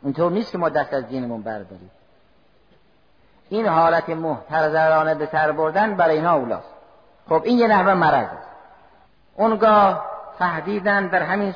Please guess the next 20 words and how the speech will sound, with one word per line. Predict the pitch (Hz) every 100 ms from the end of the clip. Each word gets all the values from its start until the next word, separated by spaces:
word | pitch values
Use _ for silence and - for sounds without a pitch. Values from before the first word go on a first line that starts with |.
| -
سورهٔ | 165 165 156 160 151 143 - - _ _ -
چهل | 165 156
و | 151
هفت | 143 190 180 - -
آیهٔ | 160 151 147 139
بیست | 143 - 147
و |
نه | 180
فرمود: | 202 175 180 180 147 - _ _ _ _ _ _ _ _ _ _
«ام | 156 160 135
حسب | 185 190 185 170
الذین | 160 143 151 151 156 147 135
فی | 151 143
قلوبهم | 131 139 139 131 127 135
مرض | 131 135 131 120 160
ان | 185 143 101 - - _ _ 147 151
لن | 147 160 202 190 170
یخرج | 156 - 151 135
الله | 147 139 135 135 131 127
اضغانهم.» | 135 110 123 123 113 104 120 139